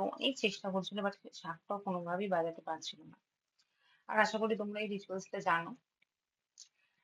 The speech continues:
যে সাতটা এও এখানে এইভাবে কিছু যে রিচুয়ালস গুলো থাকে সেগুলো ওরা কমপ্লিট করার পরেই মাকে বরণ করতে পারে। তো আমরা সেটাই করছিলাম, এই রিচুয়ালস গুলো আমরা কমপ্লিট করছিলাম সাতজনেও মিলে।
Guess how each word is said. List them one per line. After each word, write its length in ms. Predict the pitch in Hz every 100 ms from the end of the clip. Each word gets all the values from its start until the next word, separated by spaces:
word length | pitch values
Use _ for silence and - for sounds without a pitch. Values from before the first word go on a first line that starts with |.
| _
যে 220 | 180 175 175 180
সাতটা 500 | - - 175 165 - 202
এও 220 | 180 190 294 - _ _ _ _ _ -
এখানে 280 | 196 190 185
এইভাবে 400 | 180 175 180 175 175 175 _ _
কিছু 260 | 196 - 196 -
যে 120 | 185 170
রিচুয়ালস 460 | 180 - 185 185 -
গুলো 220 | 185 185
থাকে 340 | 180 170 - 277 _ _ _ _ -
সেগুলো 300 | - 185 185
ওরা 140 | 180
কমপ্লিট 420 | 190 185 170 196 -
করার 280 | 190 190 190
পরেই 260 | 185 180 262
মাকে 220 | 208 175
বরণ 280 | 180 165 165 165
করতে 260 | 165 -
পারে। 200 | - 165 - _ _ -
তো 20 |
আমরা 180 | 180 170
সেটাই 320 | - 190 190
করছিলাম, 480 | 196 185 175 - 196 240 - _ _ _ _ _ _ -
এই 120 | 196
রিচুয়ালস 380 | 196 196 196 196 -
গুলো 140 | 202
আমরা 180 | 190 196
কমপ্লিট 420 | 196 185 165 190 -
করছিলাম 460 | 180 - 196 202 226 - _ _ _ -
সাতজনেও 580 | - 185 - 180 180 185
মিলে। 240 | 196 196